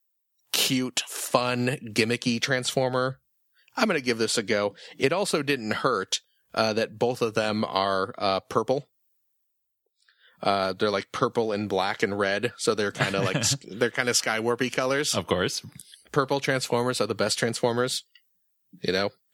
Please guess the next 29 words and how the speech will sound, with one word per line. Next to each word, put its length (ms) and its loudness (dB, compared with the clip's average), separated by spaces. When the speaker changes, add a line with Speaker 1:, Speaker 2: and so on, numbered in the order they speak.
Speaker 1:
just 180 0
ask 320 0
Skywarp 520 0
and 120 0
Shockwave. 500 0
Speaker 2:
Mm-hmm. 240 0
Speaker 1:
So 140 2
I 20 -2
was 140 -2
like, 160 -2
"Oh, 420 0
they 140 0
have 240 -4
color 240 0
schemes 380 0
that 100 0
I 80 0
like. 280 0
Okay, 280 0
I'll 100 2
pick 200 -4
these 200 -2
up." 160 -2
And, 420 0
yeah, 400 -8
they're, 100 0
they're, 180 0
they're 120 2
dumb. 680 0